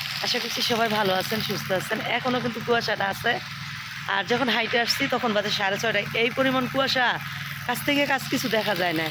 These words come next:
তো এখন কুয়াশাটা আস্তে আস্তে আস্তে আস্তে কাইটা পড়তেছে। আর এখানে কিন্তু একটা শব্দ শোনা যাচ্ছে,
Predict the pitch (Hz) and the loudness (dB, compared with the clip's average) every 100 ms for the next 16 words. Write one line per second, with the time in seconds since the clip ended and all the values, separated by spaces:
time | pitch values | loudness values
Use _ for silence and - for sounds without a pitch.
0 | 165 196 202 220 196 233 233 214 208 208 | 0 0 2 0 0 0 0 -2 -2 -4
1 | - 208 - 190 196 196 208 214 226 - | -4 -6 -6 -6 -2 0 -2 -2 -4 -2
2 | 208 202 - - - - - - 185 180 | -4 -4 -8 -10 -10 -10 -6 -2 0 0
3 | 165 - 226 233 233 233 240 254 - - | -4 -4 -2 0 0 0 -2 -2 -2 0
4 | 208 185 226 254 254 247 240 175 | 0 2 0 2 2 2 0 -4